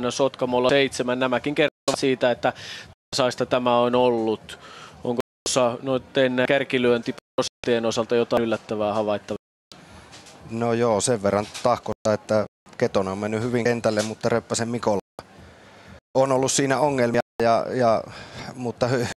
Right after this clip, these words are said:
Speaker 2: hyvin kuuluu tähän asiaan, että se ainoa onnistuminen tuli siinä,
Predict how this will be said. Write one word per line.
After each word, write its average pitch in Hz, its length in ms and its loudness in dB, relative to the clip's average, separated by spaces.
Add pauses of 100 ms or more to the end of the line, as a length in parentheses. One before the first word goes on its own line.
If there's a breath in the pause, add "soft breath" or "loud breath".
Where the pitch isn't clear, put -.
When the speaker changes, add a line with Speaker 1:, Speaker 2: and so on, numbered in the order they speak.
(160)
Speaker 2:
hyvin 131 100 2
kuuluu 127 420 -2
tähän 113 220 2
asiaan, 117 240 0 (160)
että - 60 -8
se 123 60 4
ainoa 117 260 2
onnistuminen 104 520 -4
tuli 104 140 -8 (260)
siinä, 110 180 0